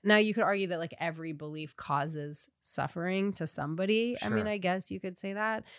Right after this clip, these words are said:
Speaker 1: But, like, I think that there's probably, th-, it's less relativistic. Like, there's probably some beliefs that cause more suffering
Speaker 2: Well,
Speaker 1: than
Speaker 2: that's
Speaker 1: other beliefs.
Speaker 2: probably definitely
Speaker 1: And then there's
Speaker 2: true.
Speaker 1: some assholes that cause more suffering.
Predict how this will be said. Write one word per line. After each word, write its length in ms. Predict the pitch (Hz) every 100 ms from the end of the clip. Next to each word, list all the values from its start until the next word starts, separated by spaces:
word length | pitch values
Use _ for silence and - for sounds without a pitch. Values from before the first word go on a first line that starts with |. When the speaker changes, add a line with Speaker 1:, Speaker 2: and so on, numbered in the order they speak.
| -
Speaker 1:
But, 80 | -
like, 120 | 190
I 80 | 196
think 240 | 185 190 175
that 180 | 170
there's 260 | 165 160 151
probably, 680 | - 156 156 151 160 156 131 180
th-, 140 | - - -
it's 180 | 165 156
less 300 | 156 135 135
relativistic. 760 | - 117 - 208 - - - -
Like, 140 | 175
there's 160 | 175 170
probably 400 | - 160 156 156
some 240 | - 147
beliefs 320 | 147 147 143
that 160 | - -
cause 260 | - - -
more 200 | - 185
suffering 440 | - 147 - -
Speaker 2:
Well, 80 | 151
Speaker 1:
than 160 | 123 113
Speaker 2:
that's 120 | -
Speaker 1:
other 120 | -
beliefs. 240 | - - -
Speaker 2:
probably 500 | 120 107 98 92 90 -
definitely 300 | 92 - -
Speaker 1:
And 120 | 254
then 100 | 269
there's 180 | 285 269
Speaker 2:
true. 100 | 277
Speaker 1:
some 80 | 247
assholes 480 | 220 254 254 190 165
that 100 | 143
cause 260 | 160 151
more 120 | 156
suffering. 760 | 151 143 139 160 139 135 165 185